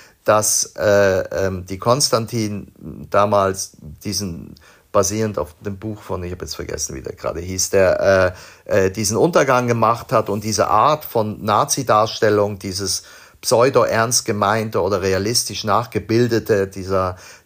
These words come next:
dieser letzten Tage im Bunker, das hat mich so, das hat mich so wütend gemacht, dass ich gesagt habe, ich muss dagegen ein subversives,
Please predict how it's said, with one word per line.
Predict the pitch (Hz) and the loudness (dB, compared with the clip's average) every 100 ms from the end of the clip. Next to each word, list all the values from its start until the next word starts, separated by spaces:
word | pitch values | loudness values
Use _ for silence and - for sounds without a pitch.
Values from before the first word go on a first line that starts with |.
| - | -10
dieser | 90 95 | -2 0
letzten | 95 107 - 98 | 0 0 -2 0
Tage | 101 107 101 | 2 2 0
im | 101 | -2
Bunker, | 95 113 131 107 | -2 -2 0 0
das | 101 98 | 0 -2
hat | 110 107 | -4 -4
mich | 113 | -4
so, | - 127 131 127 - - _ - | -2 0 0 -4 -10 -20 _ -12
das | 117 127 | -6 -4
hat | 120 | -4
mich | 123 | 0
so | 151 139 | 2 4
wütend | 127 156 147 120 | 2 -2 -4 -4
gemacht, | 117 113 113 | 0 0 -2
dass | 110 - | -6 -6
ich | - | -8
gesagt | - 107 104 | -4 -4 -2
habe, | 104 - | -4 -4
ich | - - | -6 -8
muss | 117 107 | -6 -4
dagegen | - 107 104 - | -4 -4 -4 -6
ein | - 101 | -8 -6
subversives, | - 117 107 - 117 120 - | -8 -4 -4 -2 -4 -4 -4